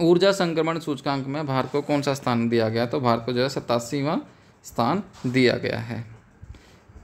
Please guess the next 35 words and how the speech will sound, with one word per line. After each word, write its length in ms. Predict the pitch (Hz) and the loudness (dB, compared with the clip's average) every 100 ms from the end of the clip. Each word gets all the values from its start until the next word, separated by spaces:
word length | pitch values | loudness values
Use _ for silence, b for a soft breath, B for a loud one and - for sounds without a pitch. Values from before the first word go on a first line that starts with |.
| - - - - - - | -20 -20 -20 -20 -20 0
किस 240 | 196 190 | 2 2
फिल्म 340 | - 180 170 175 | 0 2 4 2
ने 320 | 156 156 160 | 2 0 0
ग्यारहवें 460 | 139 143 143 156 151 | 2 4 4 2 0
दादा 200 | 143 147 | 0 0
साहब 240 | 147 139 | -2 -4
फाल्के 540 | 139 131 127 143 135 | -2 -2 -2 -2 -2
फिल्म 340 | 131 - 139 139 | -2 -2 -2 -2
समारोह 420 | 139 123 120 127 | 0 2 2 2
दो 140 | 127 | 0
हज़ार 180 | 127 123 | 0 0
इक्कीस 360 | 123 120 135 131 | 0 -2 -6 -2
में 120 | 131 | -4
सर्वश्रेष्ठ 640 | 127 123 123 - 139 147 | -2 -4 -4 0 0 0
फिल्म 560 | - - - 135 117 117 | -4 -6 -2 0 0 0
जूरी 300 | 123 131 131 | 0 0 2
का 120 | 123 | 2
पुरस्कार 500 | 120 127 - - 113 | 2 -2 -4 -2 -2
जीता? 280 | 113 110 110 | -2 -4 -4
तो 120 | 117 | -4
कौन 240 | 120 123 127 | -4 -4 -2
सी 120 | 127 | -4
फिल्म 220 | 123 123 | -4 -4
है 60 | 131 | -2
जो 100 | 123 | 0
दो 140 | 120 | 2
हज़ार 160 | 120 117 | 2 2
इक्कीस 320 | 117 143 131 | 0 -4 -4
में 120 | 127 | 0
दादा 160 | 123 120 | 0 0
साहब 200 | 123 120 | 0 0
फाल्के 260 | 120 123 | -2 -2
पुरस्कार 400 | 123 123 - 123 | -4 -4 0 0
जीता 220 | 127 127 | 0 0
है? 160 | 143 180 | 0 -2